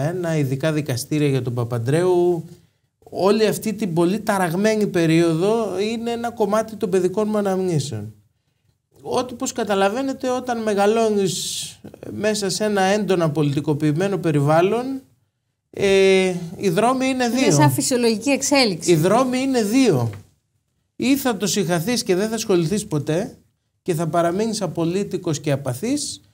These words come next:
Speaker 1: ή, επηρεασμένος από αυτό, θα θελήσεις να μπεις στη συλλογική δράση. Αυτό το δεύτερο σενάριο προέκυψε στη δική μου περίπτωση όταν πήγα να σπουδάσω στην Αθήνα.
Speaker 2: Μμμ.
Speaker 1: Και έκτοτε, από το χίλια εννιακόσια ενενήντα οκτώ,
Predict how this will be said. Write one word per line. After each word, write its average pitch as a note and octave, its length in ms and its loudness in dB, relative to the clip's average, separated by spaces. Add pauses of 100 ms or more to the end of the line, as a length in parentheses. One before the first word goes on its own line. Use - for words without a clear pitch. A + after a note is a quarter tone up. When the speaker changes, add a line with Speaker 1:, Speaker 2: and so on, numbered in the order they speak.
(500)
Speaker 1:
ή, C4+ 200 4
επηρεασμένος A#3+ 840 4
από G3+ 160 -2
αυτό, D4+ 240 -2
θα D4 140 0
θελήσεις D4 920 0 (200)
να B3+ 260 -6
μπεις C#4+ 300 2
στη D4 180 -4
συλλογική B3+ 460 -2
δράση. F#3+ 600 0
Αυτό C4+ 400 -4
το C#4 140 -4
δεύτερο C4 360 0
σενάριο B3 500 -2
προέκυψε A#3+ 520 -2
στη A3+ 140 -6
δική G#3 240 -6
μου A3 100 -6
περίπτωση B3+ 560 -6 (600)
όταν A#3+ 560 -4
πήγα A#3 220 -2
να A3 80 -4
σπουδάσω G#3 440 -2
στην G3 200 -6
Αθήνα. D3+ 380 0 (240)
Speaker 2:
Μμμ. G3 200 -6 (440)
Speaker 1:
Και - 140 -2
έκτοτε, C4 440 0
από C4+ 120 -2
το A#3 100 -8
χίλια A#3 180 -4
εννιακόσια A3+ 380 -4
ενενήντα E3+ 360 2
οκτώ, C4+ 440 -2